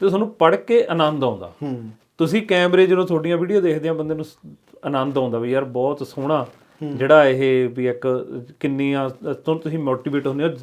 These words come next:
Speaker 1: ਜਗ੍ਹਾ 'ਤੇ ਜਾਣ ਨੂੰ ਜੀ ਕਰਦਾ।
Speaker 2: ਹਾਂਜੀ।
Speaker 1: ਹਨਾ? ਇੱਕ ਫਿਰ ਬੰਦੇ ਦਾ ਪਲਾਨ ਕਰਨ ਨੂੰ ਜੀ ਕਰਦਾ, ਜਿਵੇਂ ਹੁਣ ਤੁਸੀਂ ਗੱਲਾਂ ਦੱਸਦੇ ਹੋ ਵੀ ਜ਼ਰੂਰੀ ਨਹੀਂ ਹੈਗਾ ਤੁਸੀਂ ਫਾਈਵ ਸਟਾਰ 'ਚ ਹੀ ਕਾਹਤੋਂ ਰਹਿਣਾ।
Speaker 2: ਹੂੰ।
Speaker 1: ਤੁਹਾਨੂੰ ਕਾਹਤੋਂ ਲਗਜ਼ਰੀ ਖਾਣਾ ਚਾਹੀਦਾ,
Speaker 2: ਹੂੰ।
Speaker 1: ਲਗਜ਼ਰੀ ਤੁਸੀਂ ਘਰੇ ਹੀ ਖਾਣੀ
Speaker 2: ਘਰੇ ਹੀ
Speaker 1: ਖਾਈ
Speaker 2: ਖਾਈ
Speaker 1: ਜਾਂਦੇ ਹੋ।
Speaker 2: ਹਾਂਜੀ। ਉਹ,
Speaker 1: ਹੂੰ।
Speaker 2: ਉਹੀ ਤਾਂ ਨਾ ਆਪਣਾ ਕ-, ਜਿਹੜਾ ਘਰ ਦਾ ਕੰਫਰਟ ਹੈ,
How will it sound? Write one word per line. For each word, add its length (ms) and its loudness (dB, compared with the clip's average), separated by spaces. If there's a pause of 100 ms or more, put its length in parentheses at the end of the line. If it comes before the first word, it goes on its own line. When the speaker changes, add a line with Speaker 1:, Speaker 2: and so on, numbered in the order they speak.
(140)
Speaker 1:
ਜਗ੍ਹਾ 220 2
'ਤੇ 120 0
ਜਾਣ 300 0
ਨੂੰ 140 -2
ਜੀ 200 -4
ਕਰਦਾ। 320 -2
Speaker 2:
ਹਾਂਜੀ। 180 -8 (560)
Speaker 1:
ਹਨਾ? 200 -4 (320)
ਇੱਕ 220 0
ਫਿਰ 160 4
ਬੰਦੇ 240 2
ਦਾ 100 4
ਪਲਾਨ 340 2
ਕਰਨ 180 0
ਨੂੰ 120 -4
ਜੀ 100 -4
ਕਰਦਾ, 180 0
ਜਿਵੇਂ 160 -2
ਹੁਣ 80 -2
ਤੁਸੀਂ 180 -2
ਗੱਲਾਂ 240 -2
ਦੱਸਦੇ 280 -2
ਹੋ 40 -4
ਵੀ 180 -4
ਜ਼ਰੂਰੀ 480 -4
ਨਹੀਂ 120 -2
ਹੈਗਾ 180 2
ਤੁਸੀਂ 260 -4 (120)
ਫਾਈਵ 220 2
ਸਟਾਰ 280 0
'ਚ 100 -10
ਹੀ 60 -6
ਕਾਹਤੋਂ 260 0
ਰਹਿਣਾ। 160 -2
Speaker 2:
ਹੂੰ। 200 -6 (440)
Speaker 1:
ਤੁਹਾਨੂੰ 280 4
ਕਾਹਤੋਂ 320 6
ਲਗਜ਼ਰੀ 360 4
ਖਾਣਾ 240 -2
ਚਾਹੀਦਾ, 380 0
Speaker 2:
ਹੂੰ। 60 0
Speaker 1:
ਲਗਜ਼ਰੀ 300 6
ਤੁਸੀਂ 340 4
ਘਰੇ 80 6
ਹੀ 60 2
ਖਾਣੀ 260 -2
Speaker 2:
ਘਰੇ 60 2
ਹੀ 60 0
Speaker 1:
ਖਾਈ 100 4
Speaker 2:
ਖਾਈ 60 0
Speaker 1:
ਜਾਂਦੇ 200 -6
ਹੋ। 40 -8
Speaker 2:
ਹਾਂਜੀ। 180 -10 (360)
ਉਹ, 140 8
Speaker 1:
ਹੂੰ। 140 -8
Speaker 2:
ਉਹੀ 180 2
ਤਾਂ 100 2
ਨਾ 120 2
ਆਪਣਾ 180 0
ਕ-, 220 0
ਜਿਹੜਾ 120 0
ਘਰ 200 4
ਦਾ 100 6
ਕੰਫਰਟ 360 2
ਹੈ, 220 2